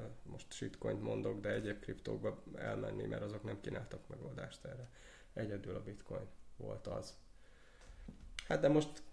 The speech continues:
ki-, kinek meséljem már el? Tehát milyen platformot <laughs> találjunk, és amit Árpi, te is mondtál, hogy tök jó, hogy elindítottuk ezt a podcastot, mert így talán eltalál olyan emberekhez, akik, akiket ez érdekel, és szeretnének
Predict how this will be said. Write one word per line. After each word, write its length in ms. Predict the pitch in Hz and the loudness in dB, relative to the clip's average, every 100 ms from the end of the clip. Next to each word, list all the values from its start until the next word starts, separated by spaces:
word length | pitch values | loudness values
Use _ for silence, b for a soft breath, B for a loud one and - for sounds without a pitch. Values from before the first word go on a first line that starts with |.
| - - | -8 -2
ki-, 180 | 113 - - | 0 -2 2
kinek 320 | 113 92 - | 4 4 4
meséljem 520 | 92 - 98 98 95 | 0 0 2 2 4
már 260 | 95 98 101 | 4 4 4
el? 280 | 101 101 | 4 4
Tehát 240 | - 104 117 | 0 0 4
milyen 220 | 113 101 | 6 6
platformot 600 | 113 117 - 104 120 - | 4 4 4 8 8 8
<laughs> 20 | |
találjunk, 400 | 123 117 110 113 | 12 12 12 10
és 160 | 113 - | 6 12
amit 220 | 120 120 | 12 12
Árpi, 280 | 117 120 110 | 10 8 6
te 160 | 110 | 6
is 120 | 107 - | 6 4
mondtál, 440 | 104 110 101 101 | 2 6 8 8
hogy 200 | 104 101 B B B B | 8 4 B B B B
tök 260 | - 120 120 | 4 6 6
jó, 100 | 98 | 8
hogy 140 | 95 | 10
elindítottuk 680 | 101 98 95 92 101 - - | 10 8 6 4 0 0 -2
ezt 160 | 98 - | 0 0
a 60 | |
podcastot, 680 | - 98 - 101 101 107 110 | 2 2 4 2 4 2 2
mert 140 | 104 | 2
így 140 | 104 101 | 2 4
talán 360 | 110 107 107 | 6 6 8
eltalál 540 | 120 104 - 95 95 104 | 8 8 6 4 6 6
olyan 220 | 104 95 | 6 6
emberekhez, 580 | 95 - - - - - | 4 4 2 2 -2 -4
akik, 380 | - 95 - - | -4 -4 -6 -4
akiket 480 | 110 - - 104 | -4 -4 -4 0
ez 140 | 107 107 | 0 6
érdekel, 520 | 117 104 98 - 101 | 8 6 4 0 -2
és 100 | 101 | -2
szeretnének 680 | - 110 104 - - - | 4 4 4 0 -2 -2